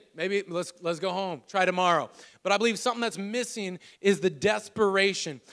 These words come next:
Often we want something just handed to us.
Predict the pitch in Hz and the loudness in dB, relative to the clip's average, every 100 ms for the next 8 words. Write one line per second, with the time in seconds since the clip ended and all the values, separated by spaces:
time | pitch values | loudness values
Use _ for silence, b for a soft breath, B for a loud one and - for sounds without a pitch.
0 | B 190 214 240 190 226 226 214 - 226 | B 4 4 4 -2 0 0 0 0 -4
1 | 196 190 160 160 202 190 156 160 139 127 | -4 -6 -6 -2 -2 -2 -6 -12 -14 -16
2 | - | -20